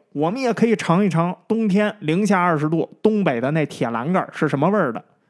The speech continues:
但我们没法用手去尝，我摸一下我们不知道味道，我们得用我们的舌头去尝。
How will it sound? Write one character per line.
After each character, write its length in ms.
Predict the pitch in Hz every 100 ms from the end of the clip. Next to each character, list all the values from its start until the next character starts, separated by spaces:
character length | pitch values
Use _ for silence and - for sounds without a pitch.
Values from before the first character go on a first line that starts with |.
| _
但 160 | 233 196
我 140 | 139
们 100 | 160
没 160 | 175 208
法 140 | 220
用 180 | 220 180
手 260 | - 113
去 160 | 117 165
尝， 240 | 147 120 -
我 180 | 135 135
摸 300 | 180 240 214
一 100 | 156
下 180 | 147
我 140 | 131 123
们 80 | 156
不 100 | 170
知 140 | 156
道 140 | 156
味 200 | 156 170
道， 160 | 113 113 _ _ _
我 180 | 135 277
们 120 | 226
得 100 | 196
用 180 | 131 180
我 80 | 139
们 100 | 117
的 80 | 139
舌 460 | - - 123 117
头 160 | 202 247
去 120 | 147
尝。 240 | 123 -